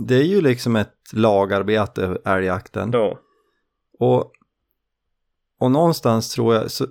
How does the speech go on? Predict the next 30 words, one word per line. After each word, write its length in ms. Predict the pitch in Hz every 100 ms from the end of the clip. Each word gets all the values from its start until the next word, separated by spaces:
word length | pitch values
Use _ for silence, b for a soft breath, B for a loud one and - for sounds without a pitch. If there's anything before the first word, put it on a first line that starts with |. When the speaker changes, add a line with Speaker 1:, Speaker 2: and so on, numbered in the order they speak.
| -
Speaker 1:
så 400 | - - 131 160
har 100 | 120
jag 200 | 135 151
upplevt 380 | - 101 92 -
det 60 |
lite, 280 | 101 98 101
så 120 | -
kan 180 | - 120
man 80 | 117
ju 40 |
känna 360 | 117 123 110 110
att 120 | 107
så 100 | -
här, 200 | 107 107
nej 140 | 113 120
men 160 | 117
kommer 340 | - 143 175 117
en 120 | 107
älg 220 | 104 107
så 180 | - 113
jag 120 | 120 135
måste 400 | 127 - - 185
ju 120 | 127
försöka 540 | 107 123 101 - 104
få 140 | - 113
till 240 | 156 92
det 80 | 85
här. 240 | 82 90 104
Speaker 2:
Mm. 240 | 101 101 - _ _ _ _ _
Speaker 1:
Men, 360 | 117 123 123